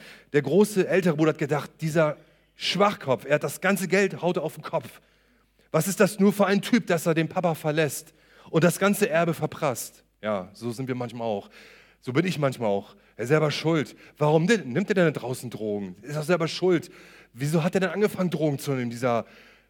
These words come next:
versteht ihr, was ich meine? Und dabei habe ich gar nicht das Recht, so zu reden und zu denken. Und so ist Gott der Papa auch. Er ist der Vater. Er hält Ausschau nach diesen verlorenen,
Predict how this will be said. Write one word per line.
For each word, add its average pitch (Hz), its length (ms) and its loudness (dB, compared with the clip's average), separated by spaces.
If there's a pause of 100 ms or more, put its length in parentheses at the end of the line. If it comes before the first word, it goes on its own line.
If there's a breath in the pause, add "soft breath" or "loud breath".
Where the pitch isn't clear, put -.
(180 loud breath)
versteht 143 280 -6
ihr, 165 80 -2
was 135 140 -6
ich 135 80 -10
meine? 135 400 -4 (1300)
Und 110 100 -18
dabei 123 200 2
habe 127 80 0
ich 120 80 -10
gar 120 100 -6
nicht 117 100 -10
das 110 200 -12
Recht, - 260 -8
so 131 100 -16
zu - 200 -16
reden 107 280 -8
und 101 40 -14
zu - 140 -20
denken. 90 420 -10 (1600)
Und 120 100 -10
so 139 160 0
ist 143 140 -2
Gott - 200 0
der 120 80 -8
Papa 113 300 -10
auch. 98 480 -10 (1200)
Er 151 140 2
ist 160 100 -4
der 147 100 0
Vater. 131 600 -4 (240 loud breath)
Er 135 120 -2
hält 147 240 0
Ausschau 165 500 0
nach 160 120 -4
diesen 139 220 -8
verlorenen, 160 760 -2